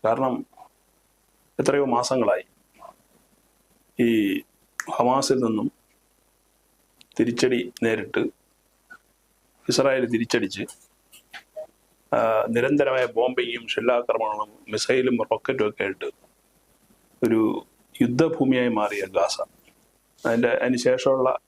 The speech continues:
ചിത്രങ്ങൾ നമ്മൾ കണ്ടിട്ടുണ്ട്. ഒരു ശവപ്പറമ്പ് പോലെ, ഒന്നും അവശേഷിക്കാത്ത രീതിയിൽ അഗാധമായ ഗർത്തങ്ങളും തകർന്നടിഞ്ഞ കെട്ടിടങ്ങളും ഒക്കെ ആയിട്ട് ഗാസ എന്ന് പറയുന്നത് ഇപ്പോൾ ഒരു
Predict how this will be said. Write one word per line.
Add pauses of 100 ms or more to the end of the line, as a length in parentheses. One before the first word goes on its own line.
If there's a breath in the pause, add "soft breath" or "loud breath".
ചിത്രങ്ങൾ
നമ്മൾ
കണ്ടിട്ടുണ്ട്.
ഒരു
ശവപ്പറമ്പ്
പോലെ, (840)
ഒന്നും
അവശേഷിക്കാത്ത
രീതിയിൽ (960)
അഗാധമായ
ഗർത്തങ്ങളും
തകർന്നടിഞ്ഞ
കെട്ടിടങ്ങളും
ഒക്കെ
ആയിട്ട് (880)
ഗാസ
എന്ന്
പറയുന്നത്
ഇപ്പോൾ
ഒരു